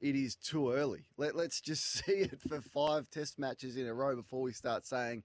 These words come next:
he can replace Warner as the opener for the Australian cricket team. Relax. His bowling is, oh, it's very mild. I keep, he bowls one forty. No, he doesn't. He doesn't bowl one forty. He doesn't hardly bowl at all. They don't bowl him.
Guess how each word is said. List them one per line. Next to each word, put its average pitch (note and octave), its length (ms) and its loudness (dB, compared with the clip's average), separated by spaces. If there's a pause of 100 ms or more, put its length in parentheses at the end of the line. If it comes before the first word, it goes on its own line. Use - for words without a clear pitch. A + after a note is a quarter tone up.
(300)
he C#3+ 140 0
can B2 340 0
replace B2 500 -2
Warner A2 400 -2 (220)
as A2 180 -2
the A2+ 140 -2
opener A#2 300 2
for - 120 -12
the G#2+ 120 -2
Australian A2 380 -4
cricket B2+ 300 -10
team. A2 200 -4
Relax. B2 520 -4 (260)
His D3 160 -2
bowling C#3+ 600 2
is, G2+ 300 -4 (760)
oh, A#2+ 240 -6 (180)
it's - 120 -20
very C3+ 260 2
mild. G2 720 -2
I A2+ 60 -16
keep, - 260 -6 (200)
he C3 120 -2
bowls B2+ 360 -2
one C3 260 -2
forty. C3 360 -2
No, F#3+ 120 -6
he E3+ 80 -6
doesn't. G2 300 -8
He - 40 -18
doesn't G3+ 180 -6
bowl A#2+ 200 2
one G#2+ 180 -4
forty. C3 260 -6
He G3 60 -4
doesn't - 120 -6
hardly D3 360 -4
bowl C#3+ 440 2
at B2 60 2
all. D#3 240 2
They A#2 80 2
don't D#3+ 300 -2
bowl D#3 340 2
him. F2 160 -4